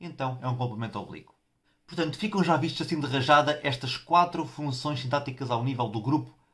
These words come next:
verbal. Vamos agora ver o último complemento, que é o complemento agente da passiva.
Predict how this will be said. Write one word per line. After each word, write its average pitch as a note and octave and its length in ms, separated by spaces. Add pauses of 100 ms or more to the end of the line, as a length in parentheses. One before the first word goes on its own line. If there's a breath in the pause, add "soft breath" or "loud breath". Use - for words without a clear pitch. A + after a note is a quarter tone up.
verbal. B2 460 (340 soft breath)
Vamos G#3 240
agora A3+ 280
ver F3+ 160
o F3+ 60
último F#3+ 280
complemento, G#3+ 480
que - 60
é A3 40
o G#3+ 40
complemento A3 500
agente G#3+ 220
da G#3+ 100
passiva. C3+ 540